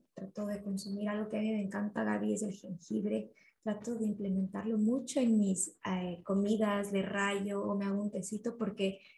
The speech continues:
es un antiinflamatorio y también me ayuda a relajarme y también tener energía. Es como algo que a mí me ayuda a sentirme bien. Entonces, me encanta lo que topaste de que podamos conocer a nuestro cuerpo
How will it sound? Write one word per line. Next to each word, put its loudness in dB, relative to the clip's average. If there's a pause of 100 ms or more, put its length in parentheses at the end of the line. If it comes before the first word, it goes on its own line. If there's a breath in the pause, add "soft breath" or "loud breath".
(140 loud breath)
es 0
un 4
antiinflamatorio 0
y -12
también -2
me 0
ayuda 0
a 0
relajarme -4
y -10
también -8
tener -4
energía. -2
Es -6
como 0 (340 loud breath)
algo 0
que -2
a 2
mí 2
me 2
ayuda 0
a -6
sentirme 0
bien. -2 (480 loud breath)
Entonces, -2
me 4
encanta -2
lo 2
que -2
topaste -2
de 2
que -4 (240)
podamos 0
conocer -6
a -6
nuestro -6
cuerpo -4